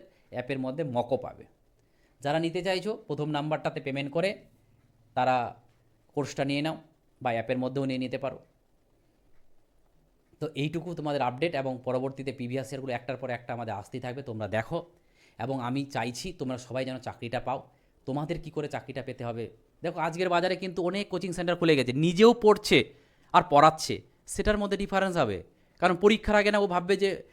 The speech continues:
আমাকে আগে নিজের লাইফটা দেখতে হবে, তার জন্য ওরা কিন্তু নিজেরা, নিজেরাও পড়বে, স্টুডেন্টদের কথা তখন ভাববে না।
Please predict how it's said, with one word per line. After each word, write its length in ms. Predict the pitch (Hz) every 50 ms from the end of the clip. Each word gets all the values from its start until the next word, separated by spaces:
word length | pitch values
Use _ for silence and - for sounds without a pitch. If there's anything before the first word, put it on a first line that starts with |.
| _ _ _ _
আমাকে 280 | - 143 175 175 180 190
আগে 140 | 180 185
নিজের 200 | 185 185 175 180
লাইফটা 300 | 175 170 165 165 - 190
দেখতে 260 | 160 156 151 - - 143
হবে, 220 | 117 110 92 73 - - - - - - - -
তার 140 | - 147 147
জন্য 140 | 156 160 170
ওরা 140 | 170 175
কিন্তু 340 | 170 175 185 165 175 170 160
নিজেরা, 460 | 165 160 151 156 160 151 135 - - - - - - - -
নিজেরাও 380 | - 160 165 151 190 185 180 165 -
পড়বে, 320 | - 147 139 120 113 104 - - - _ - - - - 156
স্টুডেন্টদের 380 | 151 - 160 156 156 156 160 156
কথা 180 | 151 135 151
তখন 220 | 131 143 135 135 117
ভাববে 300 | 101 101 101 101 107 104
না। 160 | 101 95